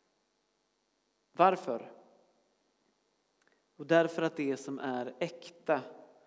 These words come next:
i vår tro ska avtäckas. För att liksom agnarna ska sållas från vetet i våra liv. Och för att vi därigenom ska vinna en tro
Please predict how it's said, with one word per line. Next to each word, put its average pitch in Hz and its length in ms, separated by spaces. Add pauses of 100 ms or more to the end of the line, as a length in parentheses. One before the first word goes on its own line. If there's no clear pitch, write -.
(220)
i 135 140
vår 131 140
tro 127 380 (600)
ska - 180
avtäckas. - 920 (2000)
För 160 160
att 151 140
liksom 151 380
agnarna 151 680 (220)
ska - 220
sållas 135 600
från 139 200
vetet 143 720
i 131 140
våra 131 280
liv. 131 440 (320)
Och - 120
för 165 140
att 156 160
vi 160 100
därigenom 147 1000 (220)
ska - 220
vinna 151 540
en 151 180
tro 123 400